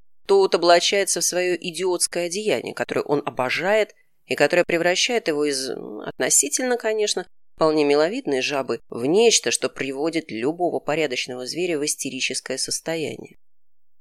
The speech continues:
Мы должны взяться за дело, иначе будет поздно. Вы оба немедленно пойдёте вместе со мной в Тоут-Холл, и мы доведём до конца работу по его спасению».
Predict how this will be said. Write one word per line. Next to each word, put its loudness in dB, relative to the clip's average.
Мы 2
должны 2
взяться -2
за -2
дело, -4
иначе -2
будет -8
поздно. -10
Вы 4
оба 8
немедленно 4
пойдёте 2
вместе 0
со 2
мной 2
в -14
Тоут-Холл, -2
и 4
мы 10
доведём 4
до 2
конца 0
работу -2
по -6
его -4
спасению». -2